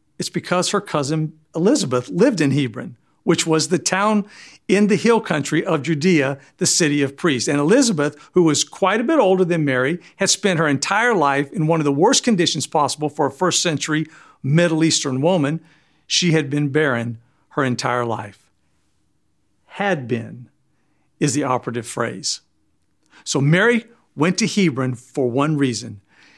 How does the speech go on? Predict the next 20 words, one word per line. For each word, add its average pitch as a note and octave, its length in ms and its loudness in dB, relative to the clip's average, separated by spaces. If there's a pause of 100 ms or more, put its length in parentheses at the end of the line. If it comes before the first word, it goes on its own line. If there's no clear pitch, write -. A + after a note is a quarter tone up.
(220)
She - 400 2
needed E3 460 2
tangible F3+ 520 -2
proof C#3 420 -2
that C3+ 160 -6
nothing C#3+ 440 -2
is C3 140 -2
impossible B2 640 -4
for B2 220 -12
God. A2+ 340 -6
Basically, D#3+ 400 0
her D3 160 0
thought C3 260 -2
was, A#2+ 300 -4 (160)
"I'll D#3 180 2
just C#3 320 0
see D3 140 2
for - 180 -8
myself." A2+ 720 -4 (1300)
God, C3+ 540 0